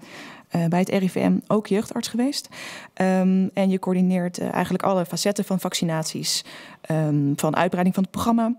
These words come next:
eh, met nieuwe vaccins tot de vraag hoe we iedereen beruik-, be-, bereiken met de juiste informatie. Caroline Schouten, jeugdarts in Leiden en zit in het bestuur van de Landelijke Vereniging van Jeugdartsen. En in de spreekkamer, eh, veel ouders met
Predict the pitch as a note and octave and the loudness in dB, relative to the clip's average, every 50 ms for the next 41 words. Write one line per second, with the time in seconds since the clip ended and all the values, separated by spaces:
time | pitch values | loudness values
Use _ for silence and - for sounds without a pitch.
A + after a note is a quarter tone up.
0 | _ _ - - _ - G3 F#3 F#3 F#3 F#3 F3+ F#3 F#3 F#3 F#3+ - G3 F#3+ F#3 | _ _ -20 -14 _ -6 -4 -4 -2 -2 -2 -2 0 0 0 0 2 0 0 0
1 | - F#3+ F#3 - - F3+ F3+ F3 - F#3 E3+ E3+ - - E3 D#3+ - - - - | -2 -4 -4 -2 0 0 0 0 -2 -4 -4 -4 -2 -2 -2 -2 -2 -2 0 0
2 | F3+ F3 F3+ - F#3+ F#3+ F3 E3+ E3 E3 D#3+ - - - - - - - - F3+ | 2 2 2 2 2 0 2 2 2 2 0 0 -4 -12 -16 -18 -8 -4 -2 0
3 | D#3+ E3+ F3 F3+ F3+ - - - F3 F3+ E3 E3+ E3+ - F3 F3+ F3+ F3 - F3+ | 2 2 2 2 0 -2 -4 -4 -2 0 0 0 0 0 2 2 2 2 2 0
4 | E3+ F3 - E3+ E3 E3 E3+ - - - - F3+ F3 E3+ F3 - - F3+ - - | 0 0 0 0 0 0 0 0 -2 0 0 2 2 0 0 0 -2 -2 0 0
5 | C#4 B3 B3+ C4 C4+ B3 A#3 - - B3 C4 C#4 - D4+ D#4 D#4 - - F#3+ A#3 | 0 2 2 4 2 2 2 0 0 0 0 2 2 0 0 0 -2 0 0 2
6 | B3+ C4+ - - - - F#3 - - - A3 G3+ G3 G#3 A3+ B3 B3+ C4 C4+ - | 0 0 -2 -2 -2 -2 -2 -2 -2 2 2 4 4 4 2 2 2 2 0 -2
7 | - - A3+ G3 A3+ G#3+ A#3 A3 G#3 F#3+ F#3+ F#3 - - A3 G#3 F#3+ F3 - F#3+ | 0 0 2 2 2 2 2 0 0 0 -2 -2 0 0 2 2 2 2 2 2
8 | F#3+ F3 F3 F#3 G#3 A#3+ C4+ C4 A#3 - G3 F3+ - F3+ F3+ F3 F3 - - D#3+ | 2 4 4 4 4 4 4 2 2 0 -2 -2 0 2 2 2 2 2 0 -2
9 | E3 E3 - E3 D#3+ E3 F3 G3+ - - - A3 - - - C#4 D4 - - G3+ | -2 0 2 2 2 2 2 0 -2 -2 -4 -4 -2 -2 -2 -2 -2 0 2 2
10 | G3 F#3+ F#3+ - - G3+ F#3+ F#3 - - F#3+ F#3 G3 F#3+ - E3 E3+ - F3+ F3+ | 4 4 2 2 2 2 2 2 0 0 0 0 0 0 0 0 2 2 2 2
11 | - - F3 - F#3 F3+ F#3 - - A3 A3 - G3 F#3+ F#3+ F#3 F#3+ G3 - - | 0 -2 -4 -4 -4 -4 -2 0 0 0 2 2 0 0 0 0 0 -2 0 -2
12 | E3 - | -2 -2